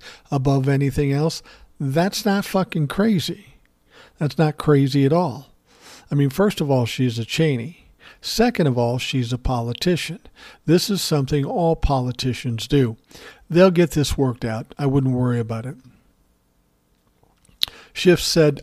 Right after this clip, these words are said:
"I've never viewed it that way, and I think her role on the committee has been indispensable." And it has. I mean, her and Kinzinger being on that committee makes it,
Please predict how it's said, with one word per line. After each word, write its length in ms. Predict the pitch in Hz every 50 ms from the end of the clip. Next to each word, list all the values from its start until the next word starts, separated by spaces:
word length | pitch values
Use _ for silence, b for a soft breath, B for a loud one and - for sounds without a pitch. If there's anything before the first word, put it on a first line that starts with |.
| -
"I've 160 | - 160 147 160
never 260 | 196 208 208 180 156
viewed 380 | 135 127 139 160 170 175 175
it 140 | 170 170 170
that 240 | - 165 160 165 175
way, 200 | 165 156 156 165
and 80 | 156 156
I 100 | 160 156
think 240 | - 165 151 135
her 160 | - 151 147 139
role 360 | 131 135 143 143 147 143 135
on 120 | 131 127
the 80 | 123 123
committee 380 | - 127 131 135 139 139 139
has 140 | 131 127 117
been 220 | - - 135 123 -
indispensable." 1200 | 302 190 143 139 135 127 120 - - - - 151 147 147 139 - 165 156 147 156 156 165 - _ _ B B B B B B B B B B
And 100 | - 160
it 120 | 165 160 143
has. 720 | 151 170 180 160 117 - 202 233 220 - - - - - _ B B B B B B B B -
I 20 |
mean, 180 | 143 139 135 131
her 240 | 123 147 185 196 185
and 120 | 165 147
Kinzinger 720 | - - 175 175 165 151 - 156 143 131 127 131 123 123 -
being 360 | 147 147 147 147 143 143 151
on 380 | - 165 156 143 143 143 139
that 420 | 131 135 131 127 127 123 - - - _ _ _ _ -
committee 600 | - - 139 143 165 180 160 135 120 131 160 _ _ b b b b b b -
makes 320 | 143 147 143 - - -
it, 220 | 143 135 139 -